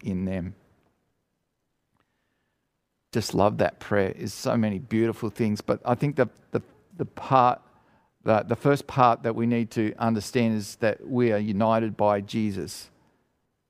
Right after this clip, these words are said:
the good news about Jesus. Uh, I, I love what, how Paul wrote to Timothy, and he talks about the gospel he preaches is that descended or b-, born of, the, uh, descended from, uh, David, dead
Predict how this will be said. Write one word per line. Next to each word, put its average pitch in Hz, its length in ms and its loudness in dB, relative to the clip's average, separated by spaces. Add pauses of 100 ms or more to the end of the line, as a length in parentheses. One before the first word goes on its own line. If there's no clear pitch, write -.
(140)
the - 80 -2
good 123 240 0
news 107 260 0
about - 300 -4
Jesus. - 520 -14 (440)
Uh, 113 140 4 (440)
I, 117 100 6 (160)
I 131 100 2
love 147 200 4
what, 139 220 -2 (140)
how 123 160 4
Paul 127 300 2
wrote 117 220 2
to 123 60 -6
Timothy, 127 440 -2
and 113 100 2
he 110 60 -2
talks 123 300 -2
about 110 280 2
the 110 60 -4
gospel 117 460 2
he 107 160 -2
preaches 107 540 -2
is 104 280 -4 (300)
that - 180 -4
descended 127 580 0 (160)
or 104 200 0
b-, - 220 -10
born 135 340 4
of, 110 180 -2
the, - 180 -10
uh, 107 200 2 (260)
descended 135 460 -2
from, 113 280 2 (380)
uh, 101 240 4 (160)
David, 117 600 2 (600)
dead 127 360 2